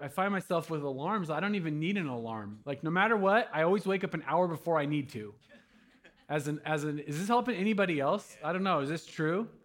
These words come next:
It's like, if I set my alarm for four in the morning, three in the morning, I wake up and my brain's like, "You're awake now, get up," you know, and,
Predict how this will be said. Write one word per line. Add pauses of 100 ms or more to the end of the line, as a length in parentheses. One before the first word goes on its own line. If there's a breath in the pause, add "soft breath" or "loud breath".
(340 soft breath)
It's
like,
if
I
set
my
alarm
for
four
in
the
morning,
three
in
the
morning, (680 soft breath)
I
wake
up
and
my
brain's
like,
"You're
awake
now,
get
up,"
you
know,
and,